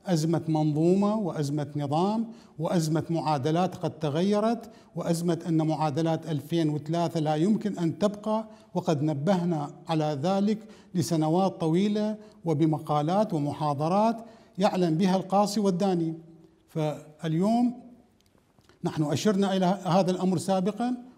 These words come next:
ونعمل عليه في ظل هذه الحكومة. الفريق الذي كان يصر على إبقاء احتكار السلطة والمحاصصة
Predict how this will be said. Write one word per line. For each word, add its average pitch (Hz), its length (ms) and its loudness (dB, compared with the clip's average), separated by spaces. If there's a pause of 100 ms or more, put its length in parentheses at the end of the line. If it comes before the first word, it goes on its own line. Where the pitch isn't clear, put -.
(100)
ونعمل 185 520 2
عليه 170 360 2
في 160 200 -2
ظل 165 220 2
هذه 156 340 0
الحكومة. 127 520 -8 (1500)
الفريق 226 680 6 (100)
الذي 190 240 2
كان 226 240 2
يصر 220 400 2
على 175 200 0
إبقاء 220 280 -2
احتكار 226 420 -2
السلطة 190 380 -4
والمحاصصة 175 760 -4